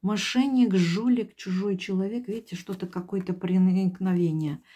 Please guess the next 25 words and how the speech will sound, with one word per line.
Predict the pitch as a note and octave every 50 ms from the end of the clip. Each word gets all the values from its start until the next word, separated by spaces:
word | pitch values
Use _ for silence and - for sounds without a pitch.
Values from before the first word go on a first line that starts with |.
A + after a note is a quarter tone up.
| - - - - - _ _ _ -
И | G3 G#3 G#3 G#3 G3+ F#3
пятнадцатый | F#3 - F#3 F#3+ F#3 F#3 F3+ F3+ - - E3
аркан, | E3 E3+ D#3 D#3+ - D#3+ D3+ - - -
а, | F3 E3+ E3+ - E3+ E3 -
а, | E3+
это | E3 - E3+ E3 E3
аркан, | F3 F3+ F3+ - B3 A#3 F#3
а | E3+
еще | E3+ E3 - - F#3+ F3
король | F3+ - G3+ G3+ G3 G3 F#3+ F3+
пиковый. | F3+ - F#3+ F#3 - B3+ B3 G3+ D#3 C#3+ C#3+ C3 C3 - _ _ - - - - - _ _ _ _ _ _ -
Это | G#3+ G#3 G#3+ A3 G#3+ G#3 G3+ F#3+ F3 E3+ F3+
человек, | - - A3+ A3 G#3+ G#3+ G#3+ G#3 G3 A3 A#3 B3+ C4 B3+ B3 B3 -
э, | G3+ F#3 F3+ F3+ - -
криминальным, | - G#3+ A3 A3 G#3+ A3 G#3+ G#3+ G#3+ G#3+ G#3 F#3+ F#3+ F3+ F3+ F3+ F3 F3 E3+ E3+ E3 - - - - - F#3 F3
э, | E3
с-, | - - - - D#3+ F3 F3 E3 -
прошлым, | - G3 A3+ B3 B3 B3 - F#3+ F3+ E3+
может, | E3+ E3+ E3+ E3 D#3+ -
какой-то, | _ - F3+ F3+ F3+ G3+ F#3+ F3+ F#3 F#3+ F3 E3 E3 E3+ _ _ _ - _ _ _ _ _ _ -
ну, | C4 C#4+
будем | B3 B3+ B3 A3+
говорить, | G#3+ A#3 A3 F#3 A3+
нехороший | G#3+ F#3+ - A3 G3+ G3+ F3+ - - F3+
человек, | - - G3 F#3 G3 G3+ F#3+ A3 B3 C4+ C4 B3 B3+